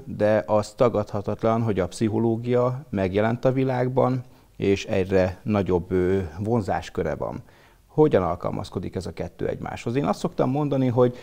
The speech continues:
általában, amikor felkonferálom a témákat, hogy a laikus körök úgy vélekednek erről, hogy most azonban azt kell mondanom, hogy nem csak laikusok,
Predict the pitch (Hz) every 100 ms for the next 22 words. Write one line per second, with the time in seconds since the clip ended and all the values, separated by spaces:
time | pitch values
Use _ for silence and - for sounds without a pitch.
0 | - - - - - - - 135 147 139
1 | 113 117 113 110 113 - 131 - 123 113
2 | 104 104 101 - 113 110 107 110 110 95
3 | 98 98 104 139 131 - 101 - - 101
4 | 104 113 113 101 98 92 92 98 92 90
5 | 98 92 92 92 92 107 127 123 127 127
6 | 147 - 127 110 113 117 120 120 123 -
7 | 107 95 120 135 135 113 107 101 101 -
8 | 107 117 117